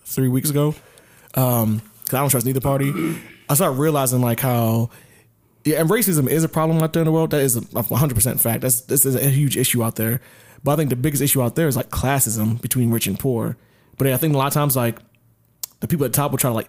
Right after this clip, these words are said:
flame some kind of racial incident or probably use the media to kinda, like, you know, fan the flames over some kind of racial thing and then, like, have us go to each other's throats while, meanwhile,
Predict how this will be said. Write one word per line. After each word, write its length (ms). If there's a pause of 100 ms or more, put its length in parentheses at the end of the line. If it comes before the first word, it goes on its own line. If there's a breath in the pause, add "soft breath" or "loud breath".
(160 loud breath)
flame 360
some 100
kind 140
of 140
racial 320
incident 280
or 140
probably 240
use 140
the 60
media 280
to 60
kinda, 180
like, 180 (300 soft breath)
you 120
know, 240 (280)
fan 240
the 60
flames 400
over 140
some 140
kind 120
of 80
racial 200
thing 200
and 100
then, 100
like, 200 (240 loud breath)
have 220
us 100
go 100
to 80
each 120
other's 200
throats 300
while, 500 (440)
meanwhile, 760